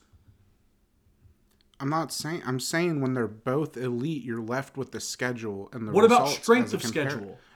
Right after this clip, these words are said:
Speaker 1: Alabama had the thirty-third ranked strength of schedule
Speaker 2: At the
Speaker 1: going
Speaker 2: beginning
Speaker 1: into
Speaker 2: of the
Speaker 1: the
Speaker 2: season.
Speaker 1: season.
Speaker 2: At the beginning of the season, where a lot of the rankings were absolutely incorrect.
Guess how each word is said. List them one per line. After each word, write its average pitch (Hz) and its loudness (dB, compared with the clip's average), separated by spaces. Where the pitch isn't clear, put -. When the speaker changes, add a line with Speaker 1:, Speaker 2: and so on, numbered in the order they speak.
Speaker 1:
Alabama 226 2
had 226 0
the 220 0
thirty-third 214 2
ranked 196 0
strength 202 -4
of 160 -2
schedule 202 0
Speaker 2:
At 214 6
the 240 6
Speaker 1:
going 185 6
Speaker 2:
beginning 240 8
Speaker 1:
into 247 6
Speaker 2:
of 196 2
the 214 4
Speaker 1:
the 180 6
Speaker 2:
season. 233 4
Speaker 1:
season. 123 0
Speaker 2:
At 185 4
the 226 2
beginning 240 4
of 220 2
the 196 0
season, 220 0
where 208 4
a 202 6
lot 196 10
of 208 2
the 196 4
rankings 196 2
were 170 0
absolutely 190 2
incorrect. 170 -2